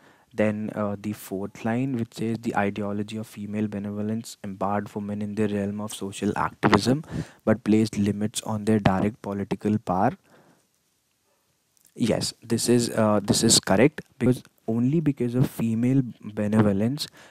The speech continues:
you know, that they did not want to enter the messy world of partisan politics, uh, because they knew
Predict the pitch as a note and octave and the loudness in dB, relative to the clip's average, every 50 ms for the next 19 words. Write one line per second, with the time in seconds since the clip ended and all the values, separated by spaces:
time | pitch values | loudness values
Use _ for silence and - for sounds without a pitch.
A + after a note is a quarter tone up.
0 | _ _ - A2+ G#2 G#2+ A2 A#2+ C3 C#3 A2+ A2 G#2+ G2+ G#2+ B2 A#2+ A#2+ A#2+ A#2 | _ _ -6 -6 -4 -4 -4 -4 -4 -2 0 -2 -2 -2 -2 -2 -2 2 2 0
1 | A2 A2+ A2+ A#2 C3 D3 D#3+ - A2 G#2 G2+ G#2 G#2+ A2 A2+ A#2+ C3 C3 _ - | 0 0 -4 -8 -8 -10 -10 -10 -12 -12 -10 -10 -10 -8 -8 -8 -10 -10 _ -6
2 | C#3+ D3+ - - G#2+ G#2 G#2+ G#2+ - A2 A2+ B2 A#2+ - - - G#2+ A#2+ D3+ F#3 | -6 -6 -6 -8 -10 -10 -10 -10 -10 -8 -6 -6 -8 -8 -6 -6 -4 -4 -4 -4
3 | - - - _ _ _ - - G#2+ G#2+ G2+ - - A2+ B2 A#2 A2 A2 G#2 G#2 | -6 -10 -20 _ _ _ -14 -8 -6 -4 -4 -4 -2 -2 -2 -2 -2 -2 -2 0
4 | G#2 G#2 G2 G#2+ B2+ D#3+ F3+ - - - _ - G#2 G#2+ G2+ - G2+ - - F#2 | -2 -4 -6 -6 -6 -8 -8 -10 -14 -20 _ -4 -2 -2 -2 -2 -2 -4 -4 -4
5 | B2 D#3+ E3 E3+ _ - F#2 F2+ G2+ G2+ - - E2 - - - - - A2 A2 | -6 -6 -8 -10 _ -10 -8 -8 -8 -8 -10 -10 -12 -12 -12 -12 -8 -4 -2 -2
6 | G#2+ G#2+ A#2 A2+ A#2+ B2 B2 B2+ B2+ B2+ A#2+ A#2 A#2 A#2+ C3+ D3+ D#3 | -2 -2 -4 -2 -2 -2 0 0 -2 -2 -2 -2 -4 -4 -4 -6 -8